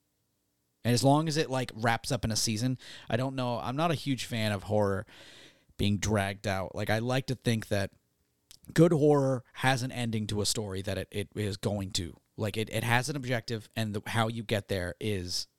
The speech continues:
is the story of the horror, in my opinion. I don't really care for and, but, like, the monster lived, and we're gonna have another adventure. Like, it's, that's just really campy to me, and only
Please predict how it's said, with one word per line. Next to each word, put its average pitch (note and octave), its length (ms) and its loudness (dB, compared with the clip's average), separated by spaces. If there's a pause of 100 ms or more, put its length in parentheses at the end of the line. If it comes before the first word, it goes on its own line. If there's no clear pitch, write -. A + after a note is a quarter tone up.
(240)
is A2 240 2
the A2 100 0
story G2+ 420 -2
of F#2 100 -10
the - 80 -4
horror, G2 320 -2 (100)
in G#2+ 140 -2
my G2+ 140 0
opinion. F2+ 340 -6 (280)
I G#2 100 -2
don't B2+ 380 2
really A2+ 360 2
care G#2+ 300 2
for F#2+ 440 0 (840)
and, E2+ 400 -2 (300)
but, - 320 4
like, G#2+ 260 0
the B2+ 240 4
monster A#2+ 460 2
lived, D#3 540 2
and A2 360 -4
we're C#3+ 140 10
gonna E3+ 160 0
have G#3+ 220 4
another C3+ 400 2
adventure. F2+ 580 -2
Like, G2+ 260 -8
it's, G#2+ 220 -8 (400)
that's C#3 240 4
just G#2 260 -4
really B2 220 6
campy C3 420 0
to D#3+ 60 4
me, E3 320 -2
and A#2+ 180 -4
only C#3 440 0